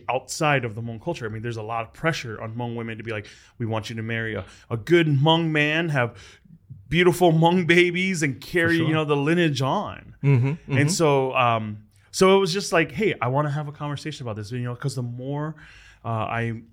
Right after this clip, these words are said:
Speaker 1: you know, meet other people, and the more I, you know, I interact with, um, people who message us, people who talk to us, it's saying, "Hey, like, I'm, you know, my partner, I'm either married, I'm dating, or, you know, I'm with somebody who's not Hmong,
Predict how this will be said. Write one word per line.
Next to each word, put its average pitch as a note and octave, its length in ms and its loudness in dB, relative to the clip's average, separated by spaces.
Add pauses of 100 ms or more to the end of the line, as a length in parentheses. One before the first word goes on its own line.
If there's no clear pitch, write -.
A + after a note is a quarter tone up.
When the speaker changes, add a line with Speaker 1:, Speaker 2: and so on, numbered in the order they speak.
Speaker 1:
you A2+ 80 -4
know, G#2+ 180 -4
meet B2+ 420 -2
other B2+ 220 -2
people, A#2 460 -8
and A2+ 140 -12
the A2 60 -10
more A#2+ 320 -6
I, A2+ 260 -4 (140)
you A#2 120 -6
know, G#2+ 440 -10 (160)
I A2+ 120 -2
interact A#2+ 400 -4
with, A2 180 -8
um, G2+ 320 -10 (400)
people C3 240 2
who A2+ 340 -4 (260)
message B2 460 -2
us, A2+ 180 -4
people A2+ 220 -10
who G#2 80 -10
talk F3+ 280 -6
to A2 140 -8
us, G#2+ 380 -10
it's - 480 -12 (340)
saying, G2+ 440 -8
"Hey, C#3 320 -6
like, G#2 260 -6 (680)
I'm, D#3 380 -2
you B2+ 80 -2
know, A#2+ 80 -4
my A2+ 180 -4
partner, C#3 500 -4
I'm A2+ 240 -8
either A2+ 220 -6
married, B2+ 340 -4
I'm G2+ 140 -10
dating, B2 320 -6
or, G#2+ 280 -6
you G#2+ 140 -12
know, G#2+ 80 -8
I'm G#2 140 -10
with B2 100 -2
somebody A#2 460 -6
who's A#2+ 240 -12
not D#3+ 200 -4
Hmong, A2 300 -8